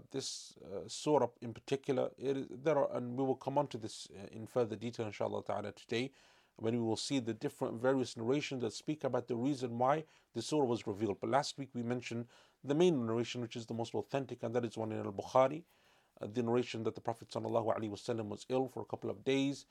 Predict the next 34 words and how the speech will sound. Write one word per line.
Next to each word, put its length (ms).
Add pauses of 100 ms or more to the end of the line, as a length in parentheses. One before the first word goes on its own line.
(380)
and 160
then 300 (200)
he 160
didn't 200
receive 320
revelation, 680
and 120
so 260
the 60
Quraysh, 540 (260)
or 300
one 180
of 80
the 80
women 300
of 200
Quraysh, 480 (440)
and 160
it 100
is 100
said 180
in 80
some 200
narrations 440
that 100
it 60
was 140
the 80
wife 280
of 120
Abu 200
Lahab, 300
Um 260
Jamil, 400